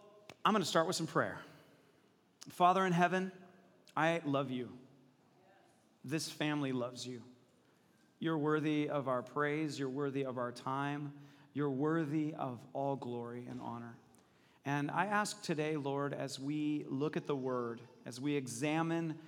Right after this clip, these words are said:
your Word, your direction for how we're to live, Lord, may it be more than just,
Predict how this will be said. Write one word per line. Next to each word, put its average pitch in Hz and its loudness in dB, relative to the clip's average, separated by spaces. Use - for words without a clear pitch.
your 160 4
Word, 139 0
your 156 0
direction 139 -2
for 131 -4
how 135 0
we're 139 -2
to 135 -6
live, 127 -4
Lord, 151 2
may 165 2
it 180 -2
be 190 2
more 180 2
than 151 0
just, 156 0